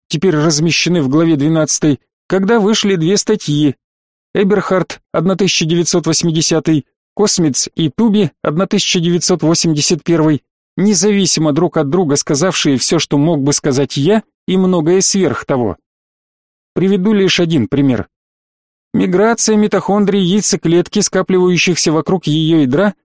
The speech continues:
способствующая их включению в смешанную родительскую цитоплазму предзародыша голосеменных ларикс и псеудоцуга,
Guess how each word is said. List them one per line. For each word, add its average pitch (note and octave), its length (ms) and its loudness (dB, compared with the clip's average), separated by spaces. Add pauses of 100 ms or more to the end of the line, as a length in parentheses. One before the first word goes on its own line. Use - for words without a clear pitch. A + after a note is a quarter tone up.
способствующая F3+ 1200 0
их F3+ 240 -2
включению F3+ 720 0
в B2+ 60 -2
смешанную D#3+ 640 0
родительскую E3 680 0
цитоплазму E3 680 -2
предзародыша D3+ 680 0
голосеменных D#3 800 0 (180)
ларикс F3+ 500 0
и E3 180 -2
псеудоцуга, D3+ 880 0